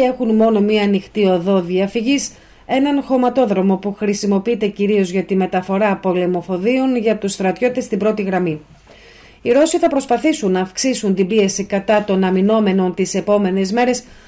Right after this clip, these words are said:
αφού επιχειρούν να αποκτήσουν τον έλεγχο της γραμμής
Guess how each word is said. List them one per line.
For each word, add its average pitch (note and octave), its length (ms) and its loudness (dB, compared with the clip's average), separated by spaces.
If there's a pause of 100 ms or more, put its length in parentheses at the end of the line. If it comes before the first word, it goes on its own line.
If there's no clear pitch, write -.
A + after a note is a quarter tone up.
(220)
αφού A3+ 320 0
επιχειρούν C4 560 2
να C#4 140 2
αποκτήσουν B3 720 -2
τον A3+ 200 2
έλεγχο A3 440 0
της G3 220 -2
γραμμής A3 460 0